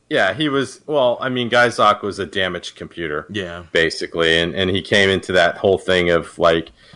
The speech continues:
Speaker 1: you know, humans, they, they do these evil things to each other. So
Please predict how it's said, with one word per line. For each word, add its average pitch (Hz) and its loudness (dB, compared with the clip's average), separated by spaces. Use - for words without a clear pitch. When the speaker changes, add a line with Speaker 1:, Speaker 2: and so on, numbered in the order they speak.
Speaker 1:
you 98 0
know, 90 4
humans, 101 2
they, 90 2
they 92 -2
do 92 -4
these 90 -6
evil 95 2
things 95 -2
to 92 -2
each 90 -2
other. 90 4
So 87 2